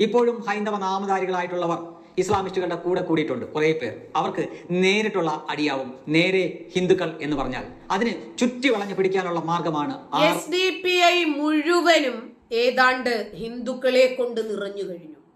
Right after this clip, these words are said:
Speaker 2: അതുപോലെ കമ്മികളിലാണെങ്കിലും കൊങ്ങികളിലാണെങ്കിലും ശരി, ആർ എസ് എസ് വിരോധികളായ, ബി ജെ പി വിരോധികളായ അധികം ഹിന്ദുക്കളും ചേക്കേറിയിട്ടുണ്ട്.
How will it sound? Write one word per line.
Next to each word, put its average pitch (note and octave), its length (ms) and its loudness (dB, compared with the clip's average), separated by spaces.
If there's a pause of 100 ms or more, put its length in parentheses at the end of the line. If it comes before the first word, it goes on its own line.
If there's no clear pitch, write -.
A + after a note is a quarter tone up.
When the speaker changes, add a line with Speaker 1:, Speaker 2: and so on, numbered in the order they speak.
(760)
Speaker 2:
അതുപോലെ C4+ 840 6 (280)
കമ്മികളിലാണെങ്കിലും D4+ 1500 2
കൊങ്ങികളിലാണെങ്കിലും C#4+ 1400 2
ശരി, G#3 420 -10 (460)
ആർ A#3+ 280 4
എസ് B3+ 180 0
എസ് A#3 200 -2
വിരോധികളായ, A3+ 1160 0 (420)
ബി B3+ 280 0
ജെ C#4+ 300 4
പി C4 140 -6
വിരോധികളായ A#3+ 1300 2 (360)
അധികം D#4+ 640 4
ഹിന്ദുക്കളും C#4+ 680 0
ചേക്കേറിയിട്ടുണ്ട്. G3+ 880 -2